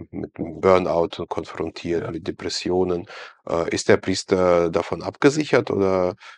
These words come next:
Speaker 1: passiert das auch, dass, ähm, man ausbrennt?
Speaker 2: Ich glaub, die, äh, Voraussetzungen, die, die Ausgangslage ist eine andere.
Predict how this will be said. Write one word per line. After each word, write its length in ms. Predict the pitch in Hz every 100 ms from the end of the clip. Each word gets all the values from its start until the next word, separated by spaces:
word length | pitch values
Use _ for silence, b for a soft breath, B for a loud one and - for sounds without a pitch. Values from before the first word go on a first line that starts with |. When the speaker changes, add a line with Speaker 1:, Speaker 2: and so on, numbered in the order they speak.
| _
Speaker 1:
passiert 380 | - - - -
das 160 | 85
auch, 260 | - 85 -
dass, 540 | - 80 - - - 71
ähm, 140 | 85 -
man 200 | - 80
ausbrennt? 840 | - 82 90 82 82 82 - - - _ _ _ _ _ _ _ _ _ _ _ _ -
Speaker 2:
Ich 140 | 101
glaub, 200 | 110 113
die, 300 | - 113 98
äh, 480 | - 98 101 92 95 b b b _ _
Voraussetzungen, 1080 | - 92 120 135 117 90 - 90 85 85 82
die, 180 | 107
die 200 | 95 101
Ausgangslage 720 | 135 156 - 107 - 95 87
ist 120 | 87 87
eine 200 | 90 82
andere. 460 | 85 80 78 78